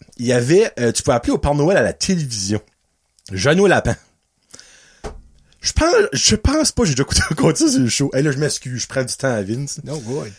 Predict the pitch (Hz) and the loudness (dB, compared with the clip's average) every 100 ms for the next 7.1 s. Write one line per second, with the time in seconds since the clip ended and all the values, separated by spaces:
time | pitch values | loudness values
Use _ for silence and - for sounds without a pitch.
0 | - - - _ _ - 135 277 294 190 | -20 -20 -20 _ _ 0 4 6 4 4
1 | 156 156 160 175 - 123 123 139 156 147 | 4 4 2 -2 -2 0 2 4 4 2
2 | 123 143 147 - _ _ - 156 - 90 | 2 2 0 -2 _ _ -6 -4 -4 -4
3 | 78 76 117 131 _ _ _ _ _ - | -6 -8 -10 -12 _ _ _ _ _ -2
4 | 202 262 480 - _ _ _ _ - - | 2 0 -2 -16 _ _ _ _ -20 -6
5 | 123 - - - - 120 120 180 - - | -2 2 2 2 2 2 0 -4 -14 -4
6 | 143 131 120 127 139 165 - 98 95 90 | 0 0 2 2 2 0 -4 -2 0 -2